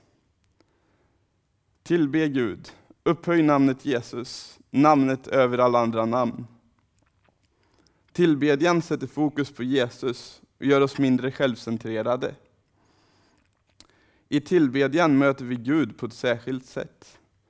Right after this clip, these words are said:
Det öppnar upp för Guds närvaro och tar ner himlen till jorden. Och det här är bra saker, men egentligen är inte det här anledningen till att vi tillber Gud.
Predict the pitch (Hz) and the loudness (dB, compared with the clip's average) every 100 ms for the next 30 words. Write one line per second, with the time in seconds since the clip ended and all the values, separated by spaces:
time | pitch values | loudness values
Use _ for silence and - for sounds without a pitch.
0 | _ _ _ 151 143 156 143 160 160 - | _ _ _ 0 2 0 0 -2 -4 -10
1 | 131 127 151 - 156 127 110 117 131 123 | -6 -4 -4 -4 -2 -2 -2 -2 -2 -4
2 | - 127 120 123 123 113 131 131 131 113 | -4 -4 -4 -2 -2 -2 -4 -4 -4 -4
3 | 113 143 - _ _ _ _ _ _ _ | -4 -6 -8 _ _ _ _ _ _ _
4 | _ _ _ _ _ _ _ _ _ _ | _ _ _ _ _ _ _ _ _ _
5 | _ _ _ _ _ _ _ _ _ _ | _ _ _ _ _ _ _ _ _ _
6 | _ _ _ _ 113 139 160 170 139 151 | _ _ _ _ -4 0 0 0 2 4
7 | 147 135 120 117 147 117 120 123 127 123 | 4 2 -2 0 -2 0 0 2 2 0
8 | - 143 135 123 175 170 151 131 127 117 | 0 2 2 -2 -2 0 0 0 -2 -4
9 | 120 123 143 139 117 - 117 110 101 101 | -4 -2 0 0 0 -4 -4 -4 -6 -6
10 | 101 - 110 - 110 120 110 101 113 107 | -8 -8 -8 -8 -12 -10 -10 -10 -10 -12
11 | 80 | -12